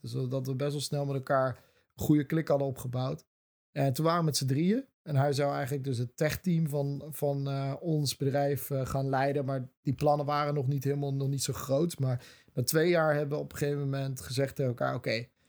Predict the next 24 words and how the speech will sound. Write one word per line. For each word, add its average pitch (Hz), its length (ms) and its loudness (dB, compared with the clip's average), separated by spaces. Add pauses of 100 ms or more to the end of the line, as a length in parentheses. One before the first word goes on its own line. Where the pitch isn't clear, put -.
(140)
we 143 120 0
willen 147 240 4
wel 139 400 0 (120)
een 131 300 -2 (460)
groter 165 440 4
bedrijf 139 480 0
hiervan 160 340 0
gaan 147 140 0
maken." 151 460 0 (760)
Dus 117 140 -2
dan 127 180 2
spreek 143 420 -2
ik 139 180 -4
ongeveer 139 580 -2
over, 131 560 -2
ja, 127 200 -2
wat - 360 -10
zal 139 100 -4
het 123 120 -4
zijn? 147 380 0 (380)
Tweeduizend 139 540 2
zestien, 185 640 0 (100)
tweeduizend 135 400 0
zeventien. 165 600 -2